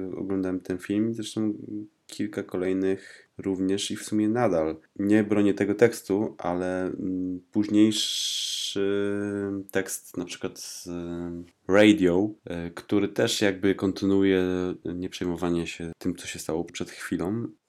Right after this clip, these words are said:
to na mnie jako na widzu wywołał to, co miał wywołać w zamyśle twórców, czyli tak naprawdę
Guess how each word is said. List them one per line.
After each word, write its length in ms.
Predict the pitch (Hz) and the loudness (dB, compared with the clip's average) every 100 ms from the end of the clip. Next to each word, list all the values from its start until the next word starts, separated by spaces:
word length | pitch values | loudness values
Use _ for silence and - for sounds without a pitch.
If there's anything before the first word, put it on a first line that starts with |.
| - | -6
to 500 | 92 95 92 90 90 | -4 -2 -2 -4 -6
na 300 | 85 87 92 | -6 -4 -2
mnie 480 | 92 92 90 87 90 | -2 -2 -4 -2 -4
jako 260 | 85 82 85 | -4 -8 -10
na 200 | 82 80 | -10 -10
widzu 680 | 78 87 85 87 85 85 87 | -10 -12 -10 -12 -10 -10 -12
wywołał 1160 | 80 85 82 82 80 80 85 82 82 85 82 - - - | -16 -16 -16 -10 -6 -2 -2 -2 -4 -8 -12 -16 -10 -2
to, 100 | 107 | 0
co 140 | 110 | 2
miał 220 | 104 101 | 2 2
wywołać 540 | 98 98 104 98 92 87 | 0 0 4 6 4 0
w 40 | |
zamyśle 400 | 90 87 90 87 | -2 -2 -2 -8
twórców, 460 | - 95 85 - - | -6 -6 -6 -12 -14
czyli 280 | 92 104 | -8 -8
tak 200 | 95 87 | -6 -6
naprawdę 600 | 87 82 85 85 85 85 | -8 -8 -8 -6 -8 -8